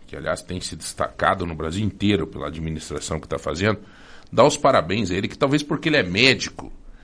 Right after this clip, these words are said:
é, ele tem uma concepção diferente, porque o poder público, nós, o cidadão, ele não gosta muito de fazer a tal da vacina. É meio natural isso, às vezes, ou você deixa pra depois, ou não sei o quê, né?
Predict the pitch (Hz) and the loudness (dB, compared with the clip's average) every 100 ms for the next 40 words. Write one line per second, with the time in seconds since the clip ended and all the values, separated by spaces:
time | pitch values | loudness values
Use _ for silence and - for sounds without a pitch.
0 | - - - - 80 90 92 98 98 95 | -20 -20 -20 -10 0 2 4 4 4 4
1 | 95 87 - 104 123 - 139 151 151 143 | 4 0 0 0 0 0 2 2 2 0
2 | - 135 - 135 - 147 127 - 170 101 | 0 0 0 0 0 0 0 0 2 4
3 | 135 127 - - - 120 143 143 196 196 | 4 2 -2 -6 -2 0 2 2 2 2
4 | 185 170 - 95 85 98 113 165 170 - | 0 0 0 0 0 2 4 6 4 2
5 | - - - - - - - - - - | -4 -6 -12 -20 -20 -20 -20 -20 -20 -20
6 | - 58 - - 113 110 190 185 185 156 | -18 -14 -8 -2 0 2 2 2 0 4
7 | 185 165 165 175 170 151 113 139 143 127 | 2 2 -2 0 0 0 0 2 4 4
8 | 104 90 104 98 85 - - 80 71 65 | 2 0 -2 0 -2 -4 -6 -8 -12 -12
9 | 65 104 117 151 185 170 - 135 104 170 | -10 -6 -4 -4 -4 -6 -4 -2 0 0
10 | 120 143 - 90 123 151 - - - - | 0 -2 -4 -2 -2 -4 -6 -16 -20 -2
11 | - - 165 165 160 - - 127 - - | 0 2 2 2 2 2 2 0 -2 -4
12 | 101 143 131 95 135 185 - 151 - 95 | 0 4 6 6 2 0 -2 -4 -6 -2
13 | 110 131 - - - - - - 104 127 | 2 2 0 -8 -20 -20 -20 -4 2 2